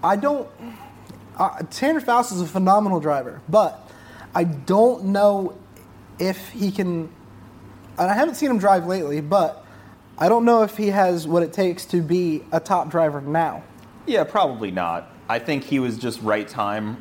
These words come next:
Speaker 2: right
Speaker 1: Right.
Speaker 2: place, right amount of skill.
Speaker 1: I mean, Forsberg is still a force to be reckoned with, really.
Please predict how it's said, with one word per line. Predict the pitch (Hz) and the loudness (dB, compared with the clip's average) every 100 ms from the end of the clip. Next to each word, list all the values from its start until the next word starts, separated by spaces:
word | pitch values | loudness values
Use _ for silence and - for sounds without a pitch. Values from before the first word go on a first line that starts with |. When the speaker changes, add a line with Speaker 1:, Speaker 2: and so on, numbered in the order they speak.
| - | -8
Speaker 2:
right | - 156 139 | 0 0 0
Speaker 1:
Right. | |
Speaker 2:
place, | 117 104 104 | -2 -4 -4
right | 104 98 | -2 -4
amount | 95 98 90 | -4 -6 -6
of | |
skill. | - 101 92 120 - - - - - - - - - | -8 -6 -4 -4 -8 -20 -20 -20 -20 -20 -20 -12 -2
Speaker 1:
I | 180 | 0
mean, | 190 170 | 2 0
Forsberg | - 202 254 190 185 | 4 6 6 2 0
is | 170 | 0
still | - - 214 220 175 - - - - - - - - - - - - | -4 0 4 4 0 -8 -20 -20 -20 -20 -20 -20 -20 -20 -20 -14 -6
a | 135 - | -6 -4
force | - 185 185 | 0 0 0
to | |
be | 160 | -2
reckoned | 143 185 180 131 | -2 -2 -6 -10
with, | 82 - | -12 -8
really. | 139 135 147 | -4 -4 -6